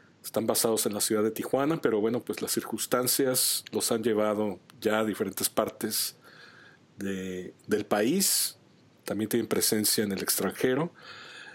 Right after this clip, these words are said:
Y yo soy Jival y están aquí conmigo Iván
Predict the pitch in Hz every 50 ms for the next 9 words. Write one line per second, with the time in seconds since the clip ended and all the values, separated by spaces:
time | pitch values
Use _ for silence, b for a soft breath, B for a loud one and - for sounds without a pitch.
0 | B B _ - 113 110 110 110 107 110 107 107 107 101 - 131 120 - 147 147
1 | 139 - 143 123 135 151 190 226 226 160 127 120 - - 127 131 127 - 139 113
2 | - 127 117 117 117 117 113 110 117 113 110 107 104 98 95 92 - - - -
3 | - _ - 110 104 110 113 117 120 127 127 127 123 123